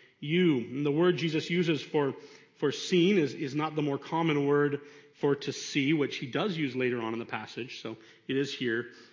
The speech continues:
Oftentimes we see these plays on words. Um, but Jesus uses the word, not the word blepo, but uses the word horao. And you can ask Chris or Ben or somebody smarter than me if I pronounce those correctly.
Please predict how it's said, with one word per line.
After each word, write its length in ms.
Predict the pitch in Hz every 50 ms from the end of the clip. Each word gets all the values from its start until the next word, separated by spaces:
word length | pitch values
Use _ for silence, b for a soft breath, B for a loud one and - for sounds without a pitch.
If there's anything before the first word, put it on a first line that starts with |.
| B B -
Oftentimes 360 | 120 117 120 120 120 120 113
we 80 | 117 117
see 140 | - - 135
these 140 | 123 113 120
plays 360 | - - 135 127 127 123 120
on 180 | 117 117 117
words. 420 | 117 120 117 113 117 113 113 - - b b b b b b b
Um, 260 | - 117 117 117 117 117
but 160 | 127 127 123
Jesus 460 | 120 143 160 160 147 151 135 - -
uses 400 | 143 143 139 117 135 131 120 120
the 100 | 127 131
word, 440 | 123 131 135 135 135 131 123 127 113 - - - _ _ _ _ _ _ _ _ _ _ - - -
not 220 | 143 160 170 165 143
the 80 | 143
word 280 | 131 131 131 127 120 - - b b b b b - -
blepo, 460 | 131 139 135 135 147 143 139 135 127
but 160 | 131 123 110
uses 300 | 127 139 127 120 127 120
the 80 | 131 123
word 260 | 123 123 123 113 120 B B B B B B B B B B B _ -
horao. 760 | 127 123 131 135 139 131 131 131 127 127 131 127 127 123 123
And 220 | 113 107 104 98 - - -
you 100 | - -
can 140 | - - 113
ask 220 | 113 110 107 -
Chris 260 | - - 139 120 - -
or 60 | 120
Ben 260 | 110 113 113 117 117
or 60 | 113
somebody 260 | - - 117 113 113
smarter 300 | 110 - 123 113 113 113
than 120 | 110 110 110
me 280 | 113 110 110 113 110 113
if 140 | 117 - 117
I 60 | 110
pronounce 340 | - 123 117 110 110 - -
those 120 | 117 107
correctly. 500 | - - 135 113 104 - - 117 107 -